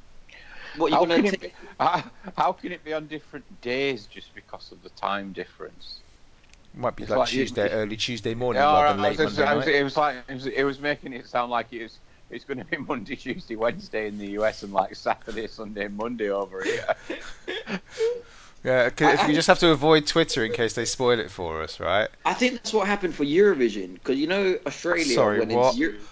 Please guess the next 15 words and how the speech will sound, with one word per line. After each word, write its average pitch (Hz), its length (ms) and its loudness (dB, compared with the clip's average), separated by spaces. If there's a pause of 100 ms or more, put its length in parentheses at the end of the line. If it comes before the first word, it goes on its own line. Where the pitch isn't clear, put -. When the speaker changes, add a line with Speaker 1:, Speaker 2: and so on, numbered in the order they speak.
(920)
Speaker 1:
you 147 100 -2
know 180 160 4
Australia 165 520 4 (200)
did 127 160 -2
Eurovision 107 540 4
this 90 180 -10
year. 80 200 -6 (1000)
They 175 80 6
didn't 190 300 2
make 202 160 2
the 151 80 -2
final 135 340 2
cut, - 400 -4
but, 107 160 -2
um, 98 320 -6